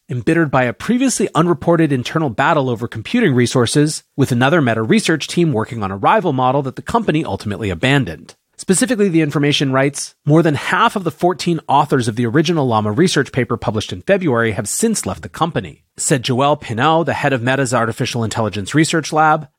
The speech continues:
quote, Retention and attraction of good talent is probably where I spend most of my time. Of the research scientists and engineers who have left, A number went and founded a startup called Mistral A I that was notable for having raised a one hundred and thirteen million dollar seed round, and others have gone on to join companies like Apple.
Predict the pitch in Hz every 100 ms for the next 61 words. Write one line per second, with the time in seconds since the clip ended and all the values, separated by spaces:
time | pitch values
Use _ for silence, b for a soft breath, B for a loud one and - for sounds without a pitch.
0 | - 165 165 - 151 - 254 - 262 214
1 | 147 151 160 - 120 95 151 - 139 185
2 | 151 - 208 254 233 180 147 135 - 135
3 | 107 127 202 - 147 123 - 147 127 -
4 | - _ - 131 135 165 156 165 - 143
5 | 143 147 - 127 120 120 120 113 - 92
6 | 123 165 - - - _ 139 151 147 131
7 | 135 135 110 127 120 107 - 165 151 147
8 | - 107 131 160 - 165 156 147 139 143
9 | 143 - - 139 135 139 156 147 139 123
10 | 120 127 123 127 123 123 110 101 139 143
11 | 127 131 127 - 123 107 120 120 110 101
12 | 90 - 160 123 104 95 101 - - 139
13 | 151 180 165 143 135 120 120 117 117 127
14 | 120 95 87 92 92 85 110 117 87 -